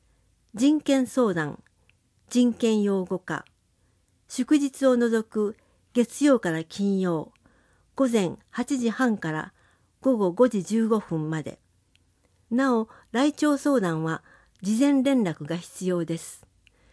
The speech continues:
人権擁護課、六五の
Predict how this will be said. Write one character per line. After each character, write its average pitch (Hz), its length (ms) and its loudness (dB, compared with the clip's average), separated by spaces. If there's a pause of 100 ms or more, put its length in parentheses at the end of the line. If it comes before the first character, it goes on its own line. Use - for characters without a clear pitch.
(480)
人 254 260 2
権 233 240 0
擁 220 200 2
護 208 120 -2
課、 - 280 -8 (440)
六 233 300 0
五 254 240 4
の 165 240 -2